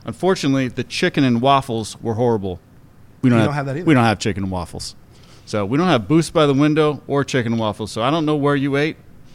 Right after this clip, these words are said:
Speaker 1: but it wasn't here. <laughs> So, and that does happen. So we got this, you know, one-star review that came in. This was actually a few years ago. But it wasn't in our restaurant.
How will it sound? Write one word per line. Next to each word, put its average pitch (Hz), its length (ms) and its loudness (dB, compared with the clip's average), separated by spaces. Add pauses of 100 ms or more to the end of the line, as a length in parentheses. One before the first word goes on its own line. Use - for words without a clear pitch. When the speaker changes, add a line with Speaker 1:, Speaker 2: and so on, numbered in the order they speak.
(120)
Speaker 1:
but 120 100 0
it 110 40 0
wasn't 117 340 -2
here. 95 200 -8
<laughs> 139 60 2 (680)
So, 104 260 -2 (320)
and 131 140 2
that 185 220 4
does 175 340 6
happen. 143 420 -2 (520)
So 139 180 0
we 147 100 0
got 156 220 4
this, 147 340 -2
you 156 80 0
know, 123 220 0
one-star 143 600 4
review 131 340 2
that 120 140 0
came 120 220 -4
in. 117 100 -2
This 117 180 -4
was 113 120 -6
actually 107 280 -4
a - 20 -10
few 107 160 -8
years 107 240 -2
ago. 95 240 -6 (400)
But 110 260 -2 (160)
it 127 160 -4
wasn't 143 300 4
in 139 100 2
our 143 160 6
restaurant. 120 540 -4